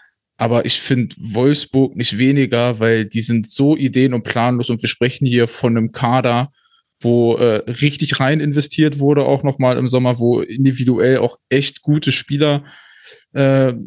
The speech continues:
mit dabei sind und, äh, ich weiß nicht, wie häufig ha-, oder d-,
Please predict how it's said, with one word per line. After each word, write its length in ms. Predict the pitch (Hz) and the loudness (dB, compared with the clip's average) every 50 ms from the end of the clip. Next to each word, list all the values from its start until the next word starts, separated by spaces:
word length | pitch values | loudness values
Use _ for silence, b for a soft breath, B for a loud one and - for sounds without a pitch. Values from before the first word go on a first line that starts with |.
| - - - | -16 -14 -8
mit 260 | - 131 143 143 - | -4 -2 -2 0 0
dabei 340 | 143 117 104 127 131 139 139 | -2 -2 0 0 0 0 0
sind 360 | 139 143 143 135 135 123 - | 0 0 0 0 0 -2 -2
und, 480 | - 131 127 123 120 120 113 - - | -2 0 0 0 0 -2 -2 -4 -2
äh, 380 | - 120 123 123 123 120 107 - b b b b b b b b b b _ | 0 0 2 2 2 2 0 -4 b b b b b b b b b b _
ich 80 | - - | -4 -2
weiß 200 | 120 143 143 147 | 0 0 0 0
nicht, 120 | 131 117 | -2 0
wie 140 | 135 151 147 | 0 0 2
häufig 400 | 143 147 151 160 160 160 139 - | 2 2 0 0 0 -2 -2 0
ha-, 120 | 160 117 | 0 2
oder 180 | 127 135 131 123 | 2 2 2 0
d-, 460 | 101 - 120 107 - - - - - | -2 -4 -8 -8 -6 -8 -8 -10 -12